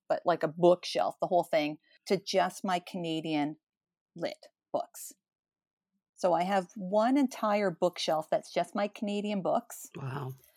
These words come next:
Speaker 1: And I've now, that has now, like, overflowed into, onto another bookshelf.
Speaker 2: Yeah.
Speaker 1: That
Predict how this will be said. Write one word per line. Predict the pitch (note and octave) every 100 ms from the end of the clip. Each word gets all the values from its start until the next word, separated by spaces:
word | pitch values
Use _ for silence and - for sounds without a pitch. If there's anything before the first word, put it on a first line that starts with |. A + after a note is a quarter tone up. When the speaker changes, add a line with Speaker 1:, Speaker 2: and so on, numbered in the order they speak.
| _ - F#3+
Speaker 1:
And | E3+ E3 -
I've | E3 E3+
now, | F3+ F3+ F#3 F3
that | E3+ E3+ G3
has | F#3 F#3+
now, | F3+ E3+
like, | E3 D3+ D3 - - _ -
overflowed | F#3 F3+ F3 - F3 D#3+ D#3+ D#3+
into, | - E3 - F3 D#3+ D#3 D3 - _ _ _ - F3+
onto | F3 F#3
another | F3 E3 E3 D3+
bookshelf. | E3+ - - D3 D3 - - _ _ -
Speaker 2:
Yeah. | A2 G2 - _ _ _ _ _ _ -
Speaker 1:
That | E3+ E3+ C#3+